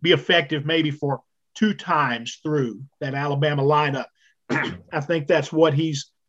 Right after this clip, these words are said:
hoping that, uh, he'll get from McDaniel if he needs that. Cioffi coming back, uh, we, we talked about, uh, Nikhazy, uh, the strength, uh, the conditioning, how those things will play in for him.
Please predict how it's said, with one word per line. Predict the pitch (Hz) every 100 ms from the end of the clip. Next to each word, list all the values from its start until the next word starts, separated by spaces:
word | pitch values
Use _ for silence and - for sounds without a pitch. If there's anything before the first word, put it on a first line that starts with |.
| _ _ _
hoping | - 170 143 151 143
that, | 135 135
uh, | 143
he'll | 135 156
get | 143 156 151
from | 143
McDaniel | 131 135 147 151 135 117
if | 156 170
he | 185 180
needs | 175 202 151 -
that. | 107 - _ _ _ _ _ _ _ _ -
Cioffi | 196 202 226 226
coming | 196 220 202
back, | 202 214 226 -
uh, | 147
we, | 143 190 165 165
we | 147
talked | 156 175 180
about, | 165 143 160 160 -
uh, | 156 147
Nikhazy, | 135 - 170 170 185 170 190 196 _ - -
uh, | 135 127 127
the | 123
strength, | - - 165 180 185 147 _ _ _ _ -
uh, | 131
the | 131
conditioning, | 139 127 135 170 - 165 165 170 _ _ _
how | 151
those | 151 160 156
things | 160 160 143
will | 143
play | 170 165 160
in | 151
for | 143
him. | 135 170